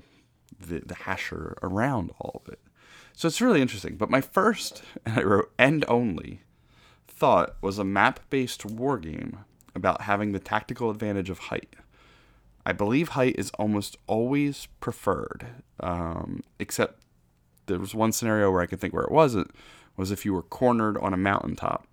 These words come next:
or even, like, like, stranded on a mountaintop with, with no resources where you need to go down to receive them, or just the fact that there's only one way out and it's down.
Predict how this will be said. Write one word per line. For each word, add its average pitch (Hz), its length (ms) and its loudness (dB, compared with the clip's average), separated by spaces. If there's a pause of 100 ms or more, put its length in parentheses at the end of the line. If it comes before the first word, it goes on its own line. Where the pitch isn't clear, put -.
(480)
or 95 240 8
even, 92 480 0
like, - 300 -4
like, 92 160 -2
stranded 110 520 0
on 85 140 0
a - 20 0
mountaintop 80 600 -6 (580)
with, - 260 -2
with 90 220 -4
no 95 100 4
resources 95 640 2
where 92 100 0
you 90 60 -6
need 95 160 -2
to 82 60 -6
go 78 100 -4
down 85 560 -2 (600)
to 87 100 -8
receive 113 320 0
them, 98 320 -2
or 101 360 0 (500)
just 139 200 -2
the 120 60 -14
fact 113 300 2
that 104 120 -6
there's 95 220 0
only 110 260 6
one 101 280 4
way 95 160 2
out 85 240 2
and 87 120 -4
it's - 200 -8
down. - 500 -6